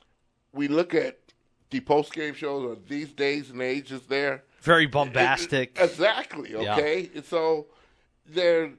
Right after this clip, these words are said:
Speaker 2: Scott was not a bombast
Speaker 1: No, he
Speaker 2: guy.
Speaker 1: wasn't.
Speaker 2: He
Speaker 1: It
Speaker 2: was
Speaker 1: was,
Speaker 2: not
Speaker 1: you get
Speaker 2: fluff.
Speaker 1: straight down to the point. You give the scores. You get the interview. It, you don't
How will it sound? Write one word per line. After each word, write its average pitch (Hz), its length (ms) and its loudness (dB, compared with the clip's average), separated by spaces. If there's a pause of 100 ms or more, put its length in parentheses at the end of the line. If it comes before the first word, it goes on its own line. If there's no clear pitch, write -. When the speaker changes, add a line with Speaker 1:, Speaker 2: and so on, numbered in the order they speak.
(1200)
Speaker 2:
Scott 170 360 2
was 160 160 2
not 165 200 8
a 147 80 4
bombast 131 680 0
Speaker 1:
No, 190 320 2
he - 100 -10
Speaker 2:
guy. 123 300 4
Speaker 1:
wasn't. 143 320 -2
Speaker 2:
He 139 140 0
Speaker 1:
It 170 60 2
Speaker 2:
was 170 100 2
Speaker 1:
was, 175 60 8
Speaker 2:
not 151 220 6 (240)
Speaker 1:
you 196 80 -8
get 127 160 -4
Speaker 2:
fluff. 104 160 4
Speaker 1:
straight 220 240 0
down 220 260 2
to 214 80 -4
the 208 100 -2
point. 151 400 -2 (120)
You 113 160 -18
give 233 240 2
the 214 80 -10
scores. 131 560 -2 (380)
You 120 120 -10
get 185 320 0
the 165 220 -6
interview. 123 640 -2 (720)
It, 175 220 -10 (380)
you 170 140 -10
don't 214 360 0